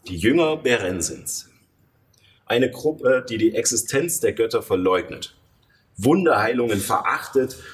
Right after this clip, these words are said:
und glaubt, dass Lebewesen auf der Welt sind, um zu leiden. Ihre Priester nennen sich Navigatoren und versprechen sichere Fahrt durch die gefährlichen Gewässer des Seins.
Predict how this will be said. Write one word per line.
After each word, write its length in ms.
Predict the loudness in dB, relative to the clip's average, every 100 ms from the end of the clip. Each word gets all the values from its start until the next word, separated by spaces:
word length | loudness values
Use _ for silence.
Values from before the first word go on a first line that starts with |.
| -2
und 120 | 2 2 2
glaubt, 480 | 2 2 -2 -8 -14 -8 0
dass 180 | 0 2
Lebewesen 760 | 2 4 4 2 2 0 0
auf 200 | -4 -2
der 240 | 0 2
Welt 260 | 4 2 2
sind, 460 | 0 0 -2 -12 _ _ _
um 160 | -4 -2
zu 200 | -2 -4 -4
leiden. 400 | -2 -2 -4 -12 -20 _ _ -20 _ _ _ _ _ _ -20 _
Ihre 180 | -2 0
Priester 480 | 0 2 2 4 2
nennen 320 | 2 0 -2
sich 220 | -2 -2
Navigatoren 760 | -2 -2 -2 -2 0 0 0 0
und 320 | -4 -6 -10 -20 -4
versprechen 540 | 0 0 0 -2 0 0
sichere 520 | 2 2 2 -2 -4
Fahrt 600 | 0 0 0 -2 -8 -4
durch 200 | -2 -2
die 440 | -2 0 0 -4 -12 -10
gefährlichen 680 | -8 0 2 2 -2 -6 -4
Gewässer 400 | -4 -2 -4 -2
des 220 | -2 -2
Seins. 580 | -4 -8 -8 -8 -8